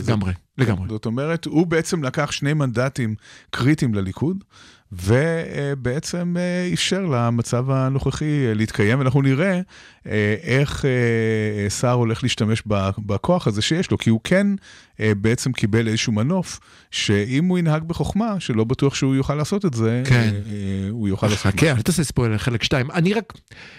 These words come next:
Speaker 1: יש לי דילמה, אם לא היה את סער, האם אותם שני מנדטים בליכוד היו פשוט נשארים בבית? זאת אומרת,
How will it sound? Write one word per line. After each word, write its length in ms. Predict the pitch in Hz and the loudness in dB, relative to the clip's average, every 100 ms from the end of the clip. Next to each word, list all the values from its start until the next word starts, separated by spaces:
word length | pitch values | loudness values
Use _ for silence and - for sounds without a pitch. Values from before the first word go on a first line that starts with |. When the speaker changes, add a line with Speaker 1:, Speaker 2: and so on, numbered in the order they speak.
| - - | -10 -2
Speaker 1:
יש 180 | 180 226 | 0 2
לי 120 | 226 | 2
דילמה, 600 | 135 127 170 175 123 127 _ _ _ _ - | 2 2 0 -2 -4 -4 _ _ _ _ 0
אם 200 | 190 185 - - | 2 2 -2 0
לא 400 | 117 120 135 226 | 2 4 2 0
היה 340 | 202 107 101 | 0 0 0
את 160 | - - | -4 -6
סער, 380 | - 98 92 120 151 _ _ - | -2 0 0 -2 -8 _ _ 0
האם 140 | 165 | 2
אותם 360 | 180 - 170 165 | 2 0 0 0
שני 260 | - 160 147 | -2 -2 0
מנדטים 720 | 147 127 117 120 135 120 113 | 0 2 2 2 0 0 2
בליכוד 460 | 104 104 - 190 | 0 0 2 2
היו 120 | 139 139 | 2 -2
פשוט 180 | 127 | -4
נשארים 400 | 143 - 123 117 | -4 -2 -2 0
בבית? 540 | 107 104 101 92 - - _ _ _ _ | 0 2 2 0 -6 -20 _ _ _ _
זאת 140 | - | 2
אומרת, 300 | 120 113 110 | 4 4 2